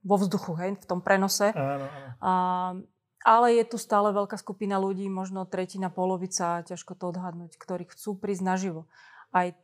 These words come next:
Speaker 1: teraz, keď teda bolo dovolené, že do päťdesiat účastníkov, tak je ich tu teda oveľa menej naživo, ale tí ľudia sa sami hlásili, že chcú prísť osobne.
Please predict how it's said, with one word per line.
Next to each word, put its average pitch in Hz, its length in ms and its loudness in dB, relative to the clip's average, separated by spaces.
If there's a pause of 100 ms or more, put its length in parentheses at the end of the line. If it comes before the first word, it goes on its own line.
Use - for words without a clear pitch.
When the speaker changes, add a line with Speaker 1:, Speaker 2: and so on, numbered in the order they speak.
Speaker 1:
teraz, 208 240 4
keď 190 240 -4
teda 185 80 2
bolo 175 240 -4
dovolené, 185 480 0
že 180 100 -10
do 180 80 -8
päťdesiat 185 400 -8
účastníkov, 185 880 -6
tak 165 220 -8
je 165 100 -12
ich - 60 -20
tu 160 240 -16
teda 165 240 -4
oveľa 190 320 2
menej 175 240 -8
naživo, 175 400 -2
ale 175 180 -4
tí 185 160 -8
ľudia 190 300 -2
sa 190 80 -10
sami 208 260 0
hlásili, 185 380 -4
že 180 160 -14
chcú 185 240 -10
prísť 180 320 -10
osobne. 180 480 -12